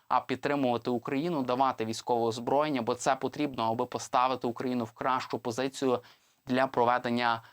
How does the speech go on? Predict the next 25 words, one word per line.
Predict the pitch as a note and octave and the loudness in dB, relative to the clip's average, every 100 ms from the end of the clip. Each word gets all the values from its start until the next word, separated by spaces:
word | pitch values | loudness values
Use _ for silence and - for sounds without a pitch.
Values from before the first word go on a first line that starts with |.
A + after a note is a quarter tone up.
| _ - | _ -4
е, | A2 G#2+ | -2 0
перемовин | - C3 B2 C3 B2+ B2 A#2+ A2+ - | 2 4 4 4 2 2 0 -2 -2
з | A2 A#2 A2+ A#2 | -2 0 0 0
росіянами | - A#2+ A2+ B2+ B2+ C#3 C3+ B2+ | 0 0 -2 0 0 2 0 0
з | A#2+ | -2
позиції | - C3 C#3+ C3+ - C3 | -2 0 2 0 0 -2
сили. | - D#3+ A#2+ G#2 | 0 0 0 -4
І | |
про | - - | -10 -4
це | C3 | -2
бу-, | A#2 A2 | 0 -2
буде | A2 C3 B2+ | -2 -2 -2
говорити | B2 B2+ B2 B2 A2 - - - | -2 -2 0 0 -2 -6 -12 0
Марк | C#3 C3+ | 2 2
Рюте, | D3 G3 - | 0 -2 -2
і | D#3+ E3 | -2 2
його | C#3+ D3 F#3 | 2 4 4
зараз | - B3 - | 4 2 0
розглядають | C3 B2+ C3 D3 C#3+ B2 | -2 -2 0 2 0 -2
як | B2+ | -8
такого | - A#2+ C#3 C3 - | -8 -6 -2 0 0
основного | C3+ - C#3+ C#3 D3 D3 C#3+ | -4 -2 -2 0 0 2 2
перемовника | - D3 C#3 D3 D#3 D3+ A#2+ G#2+ - | 2 2 2 4 4 4 2 -4 -4
від | A#2 A#2 - | -4 -4 -4
Європи | A#2+ A#2+ F#3+ F#3+ E3+ | 0 2 2 2 0